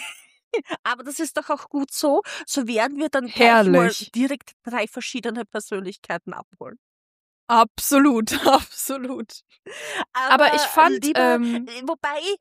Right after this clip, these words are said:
Speaker 1: äh, ja, ich lass das mal so im Raum stehen, weil auf dein, auf dein, ähm, Bonne Nuit hin wäre mir nämlich auch von Kilian der, ähm, Straight to Heaven eingefallen,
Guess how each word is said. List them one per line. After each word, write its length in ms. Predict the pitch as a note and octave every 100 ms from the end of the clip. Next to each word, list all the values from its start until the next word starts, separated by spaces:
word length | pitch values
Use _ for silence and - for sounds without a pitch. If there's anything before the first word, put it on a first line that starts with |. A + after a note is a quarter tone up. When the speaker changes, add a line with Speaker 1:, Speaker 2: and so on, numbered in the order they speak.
| - -
Speaker 1:
äh, 600 | - D#3+ B2 A#2 _ C4+
ja, 260 | C4+ C#4+ C#4+ F4
ich 180 | - -
lass 220 | C#4+ D4
das 160 | D4+ D4+
mal 120 | C4+
so 180 | - C#4+
im 140 | B3+
Raum 360 | C4 G#3+ A#3+ C4
stehen, 640 | - - A#3 A#3 C4+ F4 - - C4
weil 920 | A3+ G3 A3+ G#3+ C4 C#4 D4 D#4 D4 -
auf 240 | - B3 - -
dein, 420 | G#3+ A#3 B3 C4+
auf 240 | - A#3+ -
dein, 480 | A#3 G#3 A#3 A#3+ A#3+
ähm, 840 | - A3 A3+ A3 A3+ A3 A3+ A3+ A3+ - - _
Bonne 400 | - G#3 A3+ B3
Nuit 400 | B3+ B3 C4 C#4+
hin 360 | B3+ C4+ C4 - -
wäre 380 | G#3 G3+ B3
mir 140 | A#3+ A#3+
nämlich 420 | G#3+ A3+ A3+ -
auch 220 | F3 G#3+
von 380 | - - G3+ A3
Kilian 840 | - - A#3 A#3+ A3+ A3 G#3+ A3 G#3+
der, 720 | G3 F#3+ G3 F#3+ G3 F#3+ -
ähm, 260 | - F3+ F3
Straight 400 | G3+ - G#3 -
to 140 | -
Heaven 420 | A3 G#3+ A3 G#3 G3
eingefallen, 720 | - F#3 G#3 - F3+ G#3